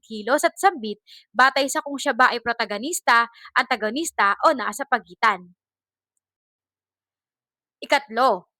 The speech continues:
gamit ng wika. Ang mahusay na paggamit ng wika ay nakatutulong upang madaling maunawaan ang nilalaman ng akda batay sa target na mambabasa nito.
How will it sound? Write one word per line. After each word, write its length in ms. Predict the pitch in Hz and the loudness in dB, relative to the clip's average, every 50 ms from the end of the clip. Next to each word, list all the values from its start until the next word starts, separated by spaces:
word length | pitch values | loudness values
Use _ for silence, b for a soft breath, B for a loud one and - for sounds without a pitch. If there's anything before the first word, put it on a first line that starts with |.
| _ _ | _ _
gamit 400 | - 262 269 294 311 370 370 294 | 4 4 4 4 2 -2 -4 -4
ng 160 | 269 233 202 | -4 -4 -4
wika. 400 | 196 240 247 233 - 196 170 - _ B B B B _ | -6 -10 -12 -8 -6 -8 -8 -8 _ B B B B _
Ang 160 | - 339 339 330 | 0 2 4 2
mahusay 480 | 320 294 339 403 415 415 453 453 427 | 2 4 4 2 4 4 2 2 2
na 80 | 427 415 | 2 2
paggamit 480 | 415 339 277 247 254 254 254 262 269 | 2 0 2 4 4 4 2 0 -4
ng 240 | - 240 226 220 220 | -6 -6 -6 -4 -2
wika 320 | 320 339 - - 247 233 - | -2 -2 0 2 2 2 2
ay 160 | 240 285 285 | 2 -2 -2
nakatutulong 800 | 302 269 285 277 285 262 254 - 349 359 339 269 233 214 226 - | 0 2 0 0 0 -4 -6 -4 -2 -2 -2 -2 -2 -4 -6 -4
upang 320 | - 320 349 349 349 339 | -4 -4 0 2 0 2
madaling 400 | 330 311 254 262 262 277 277 277 | 2 0 0 0 -2 -2 -4 -4
maunawaan 800 | 277 247 240 247 240 233 214 208 233 254 254 - 240 240 247 - | -4 -2 -4 -2 -4 -4 0 2 4 4 6 4 4 2 0 -4
ang 80 | 269 285 | -8 -8
nilalaman 560 | 285 269 254 262 285 320 311 285 294 285 269 | -4 0 2 2 2 2 0 0 0 -2 -2
ng 80 | 269 247 | 0 0
akda 400 | - - - 208 196 190 - b b b b b b 196 | -2 -2 -2 -4 -4 -4 -4 b b b b b b 0
batay 400 | 202 247 269 269 277 269 277 262 | 2 2 4 4 2 0 0 0
sa 80 | 269 262 | -2 -2
target 480 | - 254 233 233 226 220 208 247 247 - 233 | 2 2 2 2 2 0 -6 -8 -6 -6 -8
na 40 | 220 | -8
mambabasa 560 | 214 220 214 202 170 175 170 185 - - 220 208 | -6 -6 -6 -6 -6 -6 -10 -8 -6 -6 -6 -6
nito. 400 | 185 - - 240 202 165 - | -8 -6 -4 -4 -4 -4 -6